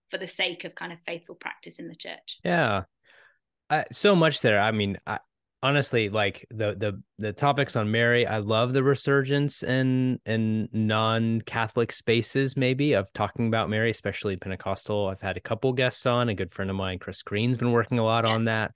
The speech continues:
Speaker 2: uh, which I really appreciate. And, and it's so fascinating.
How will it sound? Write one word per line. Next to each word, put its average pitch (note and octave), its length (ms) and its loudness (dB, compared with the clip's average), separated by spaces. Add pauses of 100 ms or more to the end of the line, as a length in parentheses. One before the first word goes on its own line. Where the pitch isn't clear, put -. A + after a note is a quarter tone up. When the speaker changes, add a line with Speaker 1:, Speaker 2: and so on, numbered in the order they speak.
(500)
Speaker 2:
uh, G2+ 600 0
which A#2 200 0
I A#2 60 4
really A2 380 4
appreciate. A2+ 640 -2 (400)
And, B2 220 0
and C3+ 160 2
it's A#2 100 0
so F3 140 4
fascinating. A2+ 760 -2